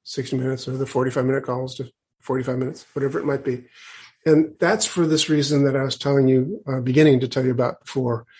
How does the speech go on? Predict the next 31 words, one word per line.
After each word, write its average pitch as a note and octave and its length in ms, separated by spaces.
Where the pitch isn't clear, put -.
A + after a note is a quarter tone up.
having B2+ 280
to B2 60
do A#2+ 260
with A#2 340
Carl A#2+ 360
Jung A2+ 340
of G#2 180
Jungian B2 500
psychology. A#2+ 720
Carl G#3+ 200
Jung F#3+ 240
used D3+ 320
the C#3+ 60
metaphor C#3+ 800
of C3 340
alchemy C3+ 680
in B2+ 120
his A#2+ 280
therapy. B2+ 500
He, D3 320
um, C#3 260
alchemy, C#3 320
of A#2+ 100
course, B2 240
you B2 80
know, B2 120
is A#2+ 120
like, B2 180
uh, B2 360
how C3 160
you A#2+ 400